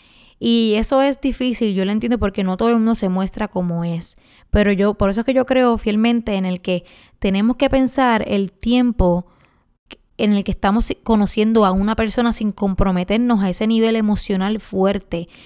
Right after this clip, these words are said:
y invirtiendo a la misma vez que esa otra persona invierte, para que, yo creo que eventualmente las máscaras se caen. Nadie puede sostener un disfraz por mucho tiempo. Si esa persona no se lo quita, la vida se lo va a quitar.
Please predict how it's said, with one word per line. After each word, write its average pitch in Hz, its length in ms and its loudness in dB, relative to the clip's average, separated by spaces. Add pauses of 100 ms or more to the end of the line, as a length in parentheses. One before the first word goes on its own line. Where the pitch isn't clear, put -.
(120)
y 226 220 0
invirtiendo 226 680 2
a 214 40 4
la 202 80 -2
misma 202 220 0
vez 269 120 -2
que 214 100 -8
esa 214 140 -4
otra 214 180 -6
persona 220 260 -4
invierte, 180 640 -4 (840)
para 208 280 0
que, 202 320 -4 (520)
yo 233 100 2
creo 269 120 2
que 277 400 -2 (160)
eventualmente 214 800 0
las 226 120 0
máscaras 202 480 -4
se 185 160 -8
caen. 175 360 -6
Nadie 220 320 0
puede 233 380 0
sostener 190 460 -2
un 220 120 0
disfraz 208 380 -2
por 196 160 0
mucho 180 320 -2
tiempo. 175 580 -6 (580)
Si - 220 -2
esa 254 180 2
persona 294 300 0
no 285 80 -2
se 277 80 0
lo 269 120 4
quita, 285 220 -2
la 220 120 0
vida 202 180 -2
se 226 100 -4
lo 214 80 0
va 196 80 0
a 196 60 -4
quitar. 175 340 -6